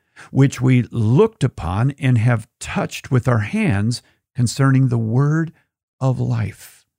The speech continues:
Isn't that interesting that John is writing to other people about their relationship with the Lord, and he likens it to, "We heard him,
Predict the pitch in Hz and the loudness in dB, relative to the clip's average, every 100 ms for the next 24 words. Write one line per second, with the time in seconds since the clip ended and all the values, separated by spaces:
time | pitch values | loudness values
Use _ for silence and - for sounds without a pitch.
0 | _ _ _ _ _ _ - 147 233 190 | _ _ _ _ _ _ -2 -2 0 2
1 | 135 139 117 - 90 98 90 - _ _ | 2 2 -2 -2 -2 -2 -6 -16 _ _
2 | _ - 85 113 165 214 165 113 117 127 | _ -14 -4 -2 2 2 0 0 0 2
3 | 127 110 110 117 113 - 113 - 101 - | 2 0 0 0 -2 -2 -4 -4 -10 -6
4 | 104 107 170 185 107 87 165 180 160 143 | -2 0 0 -2 -6 -2 -2 0 -2 -2
5 | 135 131 131 - 127 123 - _ _ 107 | -2 -4 -6 -4 -4 -6 -10 _ _ 0
6 | 120 - - 113 107 110 - _ - 90 | 0 0 -10 -2 2 2 0 _ -10 -4
7 | 113 131 80 - 120 _ _ _ _ _ | 0 0 0 -4 -8 _ _ _ _ _
8 | _ 131 135 131 127 - 107 131 139 131 | _ 2 4 4 2 -2 -2 2 2 0
9 | - 104 156 214 - 135 104 92 98 113 | -4 -2 -2 -4 -2 0 0 0 -4 -4
10 | _ - 127 127 120 117 _ _ _ _ | _ -2 2 4 2 0 _ _ _ _
11 | _ 107 110 82 95 98 117 135 202 262 | _ -2 -2 -2 -2 0 2 2 0 -2